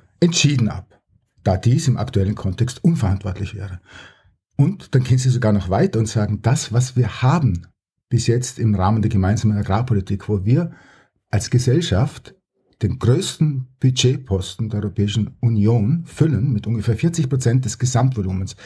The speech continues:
das dann für die Stützung des landwirtschaftlichen Sektors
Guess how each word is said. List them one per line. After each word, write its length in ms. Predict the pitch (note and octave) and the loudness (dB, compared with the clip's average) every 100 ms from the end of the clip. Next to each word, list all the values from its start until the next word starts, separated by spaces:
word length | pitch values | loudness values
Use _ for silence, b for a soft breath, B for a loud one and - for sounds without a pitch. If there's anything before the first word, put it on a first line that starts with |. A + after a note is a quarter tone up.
| B B | B B
das 220 | B2+ C3 | 0 0
dann 240 | C#3+ C#3 C3 | 0 0 0
für 260 | - D#3+ | 0 0
die 120 | E3+ | 2
Stützung 420 | - D3 - D#3+ C3 | 0 -2 0 -2 0
des 180 | C3 | 0
landwirtschaftlichen 580 | G2+ A2+ A2 A#2 - G#2+ | 2 0 0 -4 0 -2
Sektors 520 | - F2+ - B2 E3+ | 0 -6 0 0 0